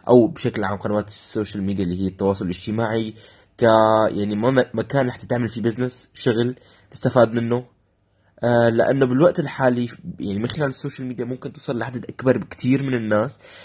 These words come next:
بس بدك حاول تكون بشكل منظم كتير، تستخدم الإعلام كفيديو، كصوت، كصور،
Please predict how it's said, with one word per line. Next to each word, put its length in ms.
بس 140
بدك 300
حاول 380
تكون 320
بشكل 400
منظم 480
كتير، 320
تستخدم 480
الإعلام 520
كفيديو، 460
كصوت، 480
كصور، 540